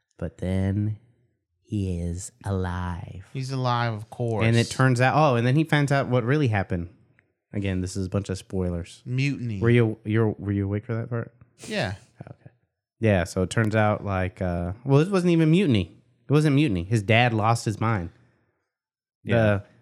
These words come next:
Speaker 1: after, 'cause, uh, oh, you were asleep when he got on the ship too? Like, on the other ship,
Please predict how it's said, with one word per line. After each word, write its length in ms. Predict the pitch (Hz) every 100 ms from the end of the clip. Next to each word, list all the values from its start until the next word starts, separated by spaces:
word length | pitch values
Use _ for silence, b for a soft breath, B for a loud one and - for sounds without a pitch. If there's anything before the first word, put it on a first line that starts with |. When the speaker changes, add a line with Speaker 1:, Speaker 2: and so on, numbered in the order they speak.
| _ -
Speaker 1:
after, 760 | 117 123 - 127 120 113 110
'cause, 320 | 113 131 104 104
uh, 340 | 98 92 92 101 b b b _ _ _ -
oh, 60 | 131
you 160 | 123
were 60 | 160
asleep 260 | - 156 131
when 100 | 120
he 100 | 113
got 180 | 113
on 120 | 117 131
the 60 |
ship 220 | 139 127 -
too? 200 | 165 165 _
Like, 200 | 113 101
on 140 | 110 110
the 280 | 98 98 95
other 200 | 113 127
ship, 300 | 127 135